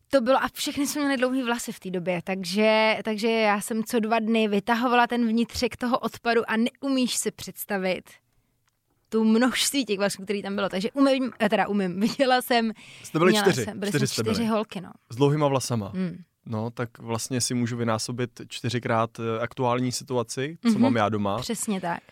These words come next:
Speaker 2: A takhle, chlapi,
Speaker 1: Zdrž.
Speaker 2: eh, to nechcete, ty vole.
Speaker 1: <laughs> To nechcete.
Speaker 2: <laughs> To asi nechce nikdo, jo. Takže pojďme si říct, já, eh, takhle, mm, ty vlasy jsou asi horší.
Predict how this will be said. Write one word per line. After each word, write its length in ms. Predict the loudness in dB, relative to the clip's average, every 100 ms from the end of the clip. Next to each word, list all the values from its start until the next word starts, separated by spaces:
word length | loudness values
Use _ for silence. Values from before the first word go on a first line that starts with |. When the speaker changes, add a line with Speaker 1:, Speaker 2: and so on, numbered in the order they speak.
| _ _
Speaker 2:
A 560 | -2 0 2 2 2 0 -4
takhle, 300 | -6 -2 -4
chlapi, 400 | -4 -8 -6 -6 -2
Speaker 1:
Zdrž. 540 | 2 2 2 0 0 0
Speaker 2:
eh, 40 | -4 -16 -18 -20 -20 _ _ _ _
to 80 | -2
nechcete, 420 | -2 -4 -8 -8
ty 160 | -10 -4
vole. 160 | -4 -2 -2 -4
Speaker 1:
<laughs> 280 | _ _ _
To 100 | -4 -4
nechcete. 520 | -6 -10 -4 0 0 2
Speaker 2:
<laughs> 220 | 0 0 -2 -2 0 -2 -2 -2 -6 -6 0 0 0 _ _ -16 -14 -14 -16 -4
To 140 | 0
asi 220 | 2 4
nechce 280 | 2 2 0
nikdo, 440 | 0 0 -2 -2 -4
jo. 120 | -8 -8 -10 -6 2
Takže 200 | 4 4
pojďme 320 | 2 0 0
si 120 | 2
říct, 300 | 0 -4 -4
já, 420 | 2 4 6 4 2
eh, 540 | 0 0 0 0 -2
takhle, 380 | -4 -2 0 0
mm, 640 | -2 0 2 2 2 0 -2 -10 _ -14 -6
ty 80 | 0
vlasy 280 | 4 2 2
jsou 140 | -2 -2
asi 180 | -2 0
horší. 420 | 0 -2 -4